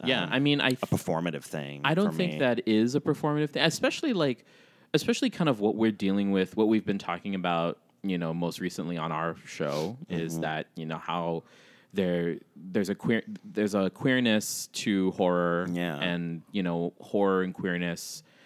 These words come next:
Speaker 1: are very connected and very tied. So there's, I feel like, you know, that's not necessarily a performance of it. I think what, I think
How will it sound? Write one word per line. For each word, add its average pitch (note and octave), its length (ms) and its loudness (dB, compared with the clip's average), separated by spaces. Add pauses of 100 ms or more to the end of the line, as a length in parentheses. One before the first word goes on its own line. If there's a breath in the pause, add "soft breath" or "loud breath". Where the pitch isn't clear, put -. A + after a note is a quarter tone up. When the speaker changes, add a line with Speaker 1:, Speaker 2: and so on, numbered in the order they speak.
(220 soft breath)
Speaker 1:
are F2 140 -2
very F2+ 260 2
connected F2 540 -4
and E2+ 120 -4
very E2 240 -2
tied. D#2+ 540 -6
So E2+ 420 0
there's, E2 600 -4 (520 soft breath)
I F#2 140 0
feel F#2 240 0
like, E2+ 300 -2
you G2 40 -2
know, E2 320 -2 (220)
that's D#2+ 280 -6
not E2 240 -2
necessarily F2 680 -4
a F2 40 -2
performance F2+ 480 -4
of G#2+ 120 0
it. A#2+ 120 0
I G#2 120 2
think C#3+ 320 -4
what, G2+ 400 2 (380 loud breath)
I A2 100 4
think C#3+ 280 0